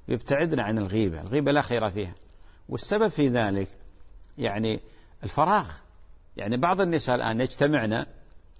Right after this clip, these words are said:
ويصير عندهن فراغ، وش يسوون؟ يبدون يقطعون في الناس،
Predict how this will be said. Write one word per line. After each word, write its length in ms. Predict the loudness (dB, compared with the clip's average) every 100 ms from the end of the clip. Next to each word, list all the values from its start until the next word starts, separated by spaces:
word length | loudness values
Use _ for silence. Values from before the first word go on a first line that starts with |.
| -20 -12
ويصير 280 | -8 -2 0
عندهن 440 | 2 2 2 2
فراغ، 380 | 4 6 6 2 -4 -8
وش 120 | -6
يسوون؟ 540 | 0 4 4 4 2 -6 -16 -20 -20 -20 -20 -16 -8
يبدون 680 | -4 -2 0 0 2 2 2 -2 -10 -12
يقطعون 480 | -2 -2 0 2 2
في 80 | 2
الناس، 520 | -2 -2 -8 -14